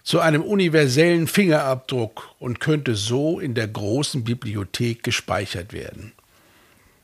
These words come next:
Diese Speicherkarte bezieht sich am Ende nicht auf die Person selbst, sondern auf die entstandene Energie, die durch das Leben gelebt und erzeugt wurde.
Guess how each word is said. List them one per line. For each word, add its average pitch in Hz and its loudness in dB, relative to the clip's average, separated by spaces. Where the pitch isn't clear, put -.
Diese 240 6
Speicherkarte 107 0
bezieht - 0
sich - -4
am 107 -2
Ende 160 2
nicht 127 -4
auf 113 -8
die 113 -6
Person 117 -4
selbst, - -4
sondern 120 2
auf 107 -4
die - -8
entstandene 107 -4
Energie, 117 -6
die 110 -2
durch 107 -2
das - -2
Leben 123 -2
gelebt 110 0
und - -2
erzeugt 175 -4
wurde. - -10